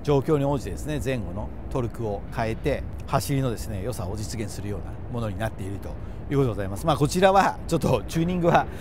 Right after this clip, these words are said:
難しいので、そこはご勘弁願いたいところではございますけれども、この、お、メカニズムによってですね、走りは、まあ、本当に、あの、今日も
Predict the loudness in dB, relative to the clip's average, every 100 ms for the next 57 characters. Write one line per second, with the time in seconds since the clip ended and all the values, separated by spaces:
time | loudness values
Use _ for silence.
0 | -4 0 4 4 4 4 2 0 -2 0
1 | 4 4 4 2 6 6 6 0 -6 -10
2 | -8 -2 2 4 4 2 2 0 0 -2
3 | -2 0 0 -2 -4 -4 -4 -2 -4 -6
4 | -10 -8 0 2 2 0 -6 -6 -6 -6
5 | -2 2 4 4 2 -2 -4 -2 -4 -4
6 | -8 -8 -8 -6 -4 -2 -4 -6 -8 -8
7 | -6 -6 -4 -2 2 2 2 0 -4 -8
8 | 0 2 2 0 -4